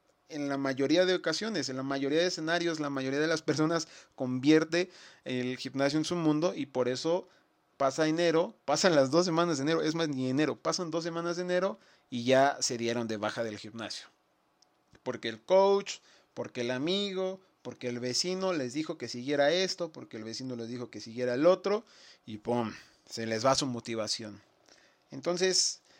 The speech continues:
estas estrategias te lo puedo asegurar que son más simples de seguir, son más sencillas de seguir, y créeme que la vida fitness va a suponerte un menor esfuerzo.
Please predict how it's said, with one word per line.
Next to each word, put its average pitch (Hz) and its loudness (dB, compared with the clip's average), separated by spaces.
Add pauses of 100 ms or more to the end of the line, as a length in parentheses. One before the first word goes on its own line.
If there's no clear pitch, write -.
(200)
estas 185 0
estrategias 160 -2
te 160 -6
lo 135 -6
puedo 156 0
asegurar 135 -2
que 151 -10
son 156 -8
más 156 -4
simples 156 -6
de 123 -6
seguir, 160 -6
son 143 -10
más 139 -6
sencillas 135 -4
de 120 -8
seguir, 139 -6
y 135 -12
créeme 147 -8
que 127 -6
la 117 -2
vida 143 -2
fitness 156 -6
va 139 0
a - -6
suponerte 135 -8
un 135 -10
menor 135 -4 (320)
esfuerzo. 120 -4